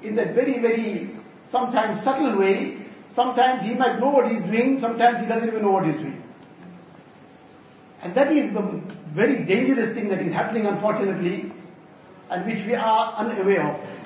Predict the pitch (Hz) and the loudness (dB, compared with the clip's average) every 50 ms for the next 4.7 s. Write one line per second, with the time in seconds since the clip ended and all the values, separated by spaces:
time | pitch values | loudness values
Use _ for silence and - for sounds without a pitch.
0 | - - - - - - - - - - - - 185 220 233 226 202 196 196 175 | -18 -20 -20 -20 -20 -20 -20 -20 -20 -20 -16 -10 -2 2 4 4 4 4 2 0
1 | 175 233 220 - 220 208 208 208 214 202 214 226 240 262 247 - - - - - | 0 0 0 0 0 -2 0 2 0 2 2 0 0 -2 -2 -6 -8 -14 -16 -18
2 | - - - - - - - 185 208 208 277 247 240 233 240 262 262 262 240 233 | -18 -18 -16 -16 -14 -10 -6 -6 -4 -2 -2 -2 -2 -2 0 2 4 4 4 4
3 | - 262 220 185 - 220 170 160 180 190 220 247 254 226 220 214 214 214 214 214 | 4 2 0 0 0 -4 -4 -2 2 6 6 6 6 4 0 -2 -4 -4 -2 0
4 | 220 233 185 165 190 208 170 147 - - - - - - | 0 2 2 4 4 4 4 2 0 -4 -8 -12 -14 -16